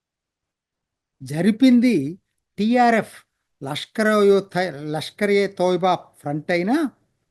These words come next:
మొత్తం ఉగ్రవాద సంస్థల్ని, లష్కర్ ఏ తోయిబా, జైషే మహమ్మద్, హిజ్బుల్ ముజాహిద్దీన్,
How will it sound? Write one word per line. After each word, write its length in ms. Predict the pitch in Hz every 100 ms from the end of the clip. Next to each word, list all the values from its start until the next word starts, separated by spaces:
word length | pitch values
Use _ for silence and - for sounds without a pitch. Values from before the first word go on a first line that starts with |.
| _ _ -
మొత్తం 480 | 175 - - 294
ఉగ్రవాద 520 | 247 185 208 190 185 175
సంస్థల్ని, 680 | - 147 139 - 147 131 123
లష్కర్ 460 | 131 135 - 160
ఏ 160 | 147 143
తోయిబా, 600 | 139 147 147 131 143 139
జైషే 520 | 117 160 185 - 165
మహమ్మద్, 760 | 143 139 - 143 143 160 147 151
హిజ్బుల్ 480 | 123 151 143 156 190
ముజాహిద్దీన్, 760 | 156 151 160 151 143 135 160